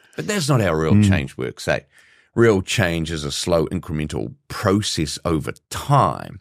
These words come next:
Speaker 2: Yeah.
Speaker 1: And it's generally non-linear as well, right?
Speaker 2: Mm-hmm.
Speaker 1: So for me, there were a few different things that were, m-,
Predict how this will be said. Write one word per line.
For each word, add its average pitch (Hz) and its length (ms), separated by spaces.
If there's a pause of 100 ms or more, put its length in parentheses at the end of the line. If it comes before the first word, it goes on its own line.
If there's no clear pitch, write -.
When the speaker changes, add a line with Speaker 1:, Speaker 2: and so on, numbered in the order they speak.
(280)
Speaker 2:
Yeah. - 120
Speaker 1:
And 120 100
it's - 140
generally 135 420
non-linear 107 680
as 76 160
well, 104 220
right? 113 360
Speaker 2:
Mm-hmm. 92 360
Speaker 1:
So 139 180
for 143 140
me, 170 240
there 151 100
were 123 100
a 113 40
few 117 280
different 104 300
things 80 340
that 82 100
were, 76 120
m-, 101 280